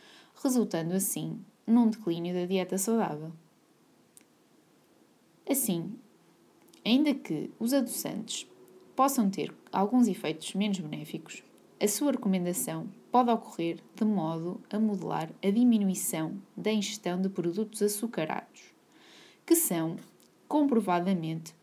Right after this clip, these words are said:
prejudiciais à nossa saúde.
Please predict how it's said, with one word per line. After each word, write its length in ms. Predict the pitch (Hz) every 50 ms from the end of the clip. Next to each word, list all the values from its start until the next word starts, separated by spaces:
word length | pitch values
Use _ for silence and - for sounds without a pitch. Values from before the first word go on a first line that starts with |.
| _ _ _
prejudiciais 1120 | 233 247 269 269 269 247 202 - 202 196 - - - 175 160 156 160 180 190 - - - - _
à 120 | - 196 185
nossa 320 | 170 170 170 170 - 175
saúde. 420 | 170 - - 214 196 165 - -